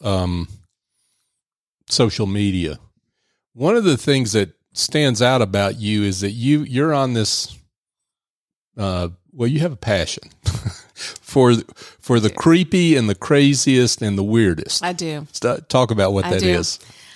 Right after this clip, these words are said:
Speaker 2: I, when I was showing houses, I, it, gosh, you know,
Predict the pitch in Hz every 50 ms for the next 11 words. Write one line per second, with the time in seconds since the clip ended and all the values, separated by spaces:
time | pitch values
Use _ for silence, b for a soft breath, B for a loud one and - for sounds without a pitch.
0 | B B - - 196 202 214 214 214 220 226 - - _ _ _ _ 202 202 202
1 | 190 190 196 190 - - - 220 220 226 233 233 247 214 208 208 196 - 202 190
2 | 190 190 190 - - 196 196 - - - - - - - _ _ - _ - 170
3 | 160 143 143 - - - _ _ _ - 190 190 156 135 - 165 170